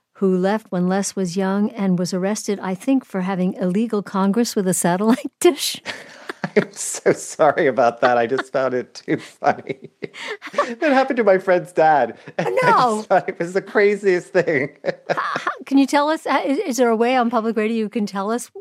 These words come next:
Speaker 1: how, what that was? <laughs>
Speaker 2: Actually, that's literally all we know.
Speaker 1: Okay.
Speaker 2: <laughs> That, like,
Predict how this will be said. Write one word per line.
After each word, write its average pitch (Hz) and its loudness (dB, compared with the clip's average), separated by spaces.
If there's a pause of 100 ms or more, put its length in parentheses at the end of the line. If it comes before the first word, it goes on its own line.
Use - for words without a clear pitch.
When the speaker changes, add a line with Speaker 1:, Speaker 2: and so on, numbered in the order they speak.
Speaker 1:
how, - -6
what 202 -2
that 196 -2
was? 202 0 (220)
<laughs> - -14
Speaker 2:
Actually, 190 2
that's 156 0
literally 160 2
all 147 4
we 139 0
know. 92 -2 (140)
Speaker 1:
Okay. 262 2
Speaker 2:
<laughs> - 0
That, 170 0
like, 165 2